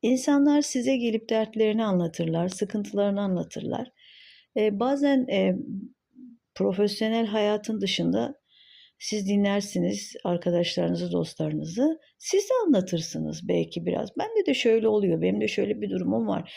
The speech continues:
benim de şöyle bir müşkülüm var." dediğinizi bir iki defa tekrarladığınızda onlarla birlikte, onlar söyleyince de dinlersiniz. Ancak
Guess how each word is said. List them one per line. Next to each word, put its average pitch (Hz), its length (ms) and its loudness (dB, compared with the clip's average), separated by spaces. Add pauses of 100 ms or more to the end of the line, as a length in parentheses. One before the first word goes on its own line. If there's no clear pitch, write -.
(260)
benim 240 240 2
de 233 60 4
şöyle 220 340 0
bir 214 100 0
müşkülüm 202 560 0
var." 170 260 0 (460)
dediğinizi 196 640 2
bir 311 100 4
iki 285 200 -2
defa 190 320 0
tekrarladığınızda 170 920 0
onlarla 170 580 2
birlikte, 156 420 -4
onlar 185 260 2
söyleyince 175 680 0
de 160 200 -4 (540)
dinlersiniz. 160 800 -2 (400)
Ancak 226 480 -4